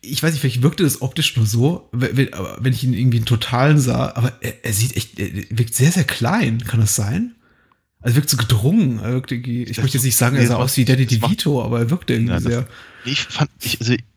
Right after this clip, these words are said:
Speaker 2: ich fand, er hat einen riesen Kopf, aber ich glaube, dass, das mag irgendwie an der, an der,
Speaker 1: Ja, stimmt, sein
Speaker 2: an der
Speaker 1: Kopf ist
Speaker 2: achtziger Jahre
Speaker 1: groß,
Speaker 2: Matte.
Speaker 1: ne?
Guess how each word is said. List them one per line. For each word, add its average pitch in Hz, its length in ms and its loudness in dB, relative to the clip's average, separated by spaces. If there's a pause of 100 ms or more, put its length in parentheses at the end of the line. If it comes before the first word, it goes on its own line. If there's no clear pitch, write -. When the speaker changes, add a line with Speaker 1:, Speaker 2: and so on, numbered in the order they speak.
(520)
Speaker 2:
ich - 180 -12
fand, 123 140 2
er 117 60 6
hat 110 60 4
einen 110 60 2
riesen 110 320 -2
Kopf, - 240 -4
aber 95 180 4
ich 90 80 2
glaube, 107 220 2
dass, 104 160 2
das 101 220 -2
mag 107 260 0
irgendwie 110 300 -4
an 107 100 -2
der, 104 380 2
an 104 100 -6
der, 104 120 4
Speaker 1:
Ja, - 20 4
stimmt, 104 220 4
sein 113 120 4
Speaker 2:
an 101 80 0
der 104 100 2
Speaker 1:
Kopf - 100 -2
ist - 60 -4
Speaker 2:
achtziger 110 180 2
Jahre 113 180 2
Speaker 1:
groß, 113 100 0
Speaker 2:
Matte. 92 280 0
Speaker 1:
ne? 85 40 -10